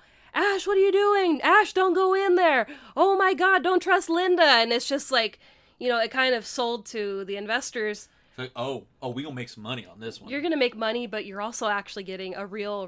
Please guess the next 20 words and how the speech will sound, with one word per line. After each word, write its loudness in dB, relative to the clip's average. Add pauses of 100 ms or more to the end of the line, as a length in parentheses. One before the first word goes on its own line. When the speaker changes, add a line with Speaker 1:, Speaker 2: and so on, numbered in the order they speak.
Speaker 1:
reaction -12
from -14
your -16
audience. -12
Speaker 2:
Yeah. -14 (520)
And -8
I -8
think -14
that, -8 (100)
that's -16
a -10
thing. -14
Like, -16
this -10
is -12
a, -12
a -10
huge -16
exploitation, -12
grindhouse -10